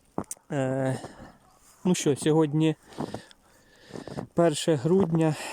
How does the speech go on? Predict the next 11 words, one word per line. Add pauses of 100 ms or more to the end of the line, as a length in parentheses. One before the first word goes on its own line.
останній (420)
місяць (140)
року (1400)
і
перший
день
зими. (880)
Так
що (420)
якось
так.